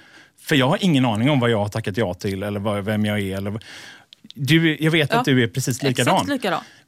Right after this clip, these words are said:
Speaker 1: Och hellre ju tidigare på morgonen det är,
Speaker 2: Desto effektivare.
Speaker 1: desto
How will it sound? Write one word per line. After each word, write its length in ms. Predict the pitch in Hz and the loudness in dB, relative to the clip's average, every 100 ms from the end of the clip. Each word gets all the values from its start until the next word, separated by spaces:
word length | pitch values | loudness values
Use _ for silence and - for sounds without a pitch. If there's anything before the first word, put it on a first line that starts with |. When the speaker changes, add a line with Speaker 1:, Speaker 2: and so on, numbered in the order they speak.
| 156 | -6
Speaker 1:
Och 140 | 202 196 | 0 0
hellre 420 | 180 185 156 143 | 0 0 2 2
ju 140 | 185 190 | 2 2
tidigare 460 | 220 196 147 190 | 2 2 2 2
på 100 | 220 | 2
morgonen 540 | 220 185 127 147 220 208 | 2 2 2 0 0 0
det 120 | 123 | 0
är, 180 | 95 117 - _ | -2 -6 -8 _
Speaker 2:
Desto 380 | - - 175 - | -18 -10 -10 -8
effektivare. 600 | 190 208 - 220 208 | -10 -10 -8 -4 0
Speaker 1:
desto 120 | 147 | 0